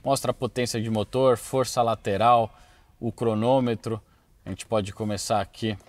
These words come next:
e ele começa ali também, isso é muito interessante, né? Os dois funcionam ao mesmo tempo.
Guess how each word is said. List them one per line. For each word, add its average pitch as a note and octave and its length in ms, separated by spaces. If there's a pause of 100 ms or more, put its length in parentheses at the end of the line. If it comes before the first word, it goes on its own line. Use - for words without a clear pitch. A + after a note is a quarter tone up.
(240)
e G#2 120
ele G2+ 200
começa A2 480
ali G#2+ 220
também, A2 360
isso - 140
é G2+ 40
muito A2 280
interessante, G2+ 800 (240)
né? A2 160
Os F#2 140
dois A2+ 200
funcionam A2 340
ao G2+ 60
mesmo F#2+ 260
tempo. - 460